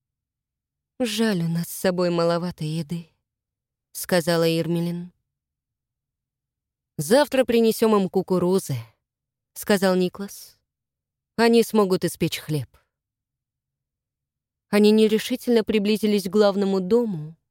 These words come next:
побаиваясь зайти внутрь. Велиму ожидала увидеть толпу слабоумных уродов.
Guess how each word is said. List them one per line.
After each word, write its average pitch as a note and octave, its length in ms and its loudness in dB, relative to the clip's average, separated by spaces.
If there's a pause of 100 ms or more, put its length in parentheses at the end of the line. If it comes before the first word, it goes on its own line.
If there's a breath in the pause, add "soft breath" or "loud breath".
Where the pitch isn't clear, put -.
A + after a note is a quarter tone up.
(680)
побаиваясь G#3 680 2
зайти G#3 360 0
внутрь. F3 500 -4 (2250)
Велиму B3+ 420 4
ожидала C#4+ 480 2
увидеть C4 460 0
толпу B3 380 0
слабоумных G#3+ 840 0
уродов. D#3+ 840 -6